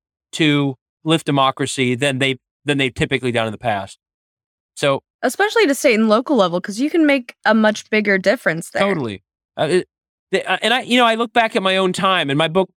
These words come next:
Speaker 1: my book is, you know, it's a self-criticism as much as it is anything else. I was a city council member.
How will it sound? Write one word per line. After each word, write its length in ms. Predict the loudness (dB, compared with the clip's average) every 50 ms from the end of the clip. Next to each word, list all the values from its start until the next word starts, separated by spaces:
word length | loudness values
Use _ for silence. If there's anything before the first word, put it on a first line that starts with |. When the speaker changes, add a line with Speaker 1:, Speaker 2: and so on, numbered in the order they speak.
| _ _ _
Speaker 1:
my 160 | -2 -2 -2
book 320 | 0 0 0 0 0 0 0
is, 380 | -2 0 -2 -4 -8 -10 -12 -14 _ _
you 120 | -6 -2 0
know, 220 | 2 2 2 2
it's 180 | 0 -4 -4 -6
a 60 | -6
self-criticism 840 | -2 0 2 0 0 0 0 0 0 0 0 -2 -2 -2 0 0 0
as 160 | 0 0 0
much 180 | 0 0 0 0
as 100 | 0 0
it 40 | 0
is 160 | 0 0 0
anything 320 | 0 2 2 2 0 0
else. 240 | 0 0 -2 -4 -8 _ _ _ _ _ _ _ _ -2
I 120 | -2 0
was 100 | 0 -2
a 40 | -4
city 220 | -4 -4 -4 -4
council 380 | -2 -2 0 -2 -2 -2 -2 0
member. 400 | 0 0 -2 -4 -8 -14 -14